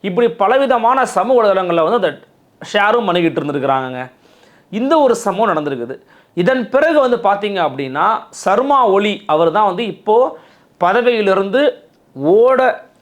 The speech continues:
பதவியிலிருந்து இறக்கப்பட்டிருக்கக்கூடிய ம-, முன்னாள் பிரதமர் சர்மா ஒலி,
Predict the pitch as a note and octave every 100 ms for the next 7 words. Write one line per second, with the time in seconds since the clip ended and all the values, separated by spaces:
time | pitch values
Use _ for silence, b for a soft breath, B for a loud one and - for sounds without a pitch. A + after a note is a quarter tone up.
0 | _ D#3 F#3 B3 A#3+ A3+ A#3+ G3 - -
1 | G3 A3 - G#3 G3 F3+ F3+ A3 B3+ F#3
2 | C#3 A2+ - D3 C#3 D3 F3 A#3+ A3+ D#3+
3 | E3 G3 - D#3+ G3+ A3 E3 D3+ C#3